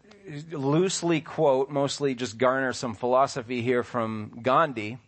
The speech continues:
who most of us would say, "I don't, I'm not following Gandhi," but just listen to this and tell me how much of this shows up in our world around us, shows up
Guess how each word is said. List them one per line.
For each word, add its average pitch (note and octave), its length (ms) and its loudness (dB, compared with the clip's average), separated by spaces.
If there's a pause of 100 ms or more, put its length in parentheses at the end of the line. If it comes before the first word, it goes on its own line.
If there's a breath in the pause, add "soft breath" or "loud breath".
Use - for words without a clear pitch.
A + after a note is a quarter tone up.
(420 loud breath)
who D3+ 140 0
most D3+ 340 4
of D3+ 80 0
us D#3 200 2
would C3+ 80 -10
say, B2+ 180 2
"I C3 160 4
don't, A#2 220 -2
I'm G#2+ 340 -6
not G#2+ 160 -2
following A#2 460 0
Gandhi," A2+ 420 0
but A#2+ 380 -2
just E3 260 -6
listen A3+ 380 0
to E3+ 80 2
this D3 220 0
and C#3+ 120 -8
tell F3+ 180 6
me A3+ 180 0
how F3+ 180 4
much E3+ 220 0
of D#3 100 -2
this C#3+ 160 2
shows C#3+ 360 0
up C#3 220 2
in A#2+ 100 -2
our A#2+ 160 4
world B2 300 0
around A2+ 380 0
us, G#2+ 100 -4
shows D#3 400 0
up D#3 220 2